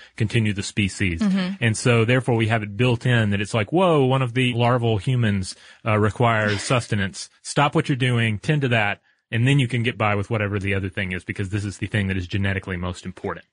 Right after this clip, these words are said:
Speaker 2: Yes, the larval humans are trying to get the parents'
Speaker 1: Yes.
Speaker 2: attention, and that's what co-author Rosemary Sokol Chang seems to think. Sh-, she's, uh, she ran the study, so yes, there,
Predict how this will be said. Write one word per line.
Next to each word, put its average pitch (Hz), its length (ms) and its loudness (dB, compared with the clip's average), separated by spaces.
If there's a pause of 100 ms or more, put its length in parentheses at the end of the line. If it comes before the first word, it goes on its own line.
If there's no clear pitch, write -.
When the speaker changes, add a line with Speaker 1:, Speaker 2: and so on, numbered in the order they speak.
Speaker 2:
Yes, 180 220 -4
the 196 100 -8
larval 196 380 0
humans 185 480 -4
are 160 80 -2
trying 175 360 -2
to 180 100 -2
get 160 460 -4
the 170 120 -10
parents' 156 460 -4
Speaker 1:
Yes. - 240 -10
Speaker 2:
attention, 160 580 -4
and 160 240 -4
that's 165 260 -2
what 165 140 -6
co-author 160 460 -2
Rosemary 156 420 -2
Sokol 247 400 0
Chang 226 560 0
seems 170 340 -6
to 165 80 -6
think. 151 300 -8
Sh-, - 240 -10
she's, - 360 -8
uh, 156 240 -6 (540)
she 202 180 0
ran 180 220 2
the 165 80 -2
study, 151 420 -2
so 151 360 -6
yes, 160 360 -2
there, 160 220 -4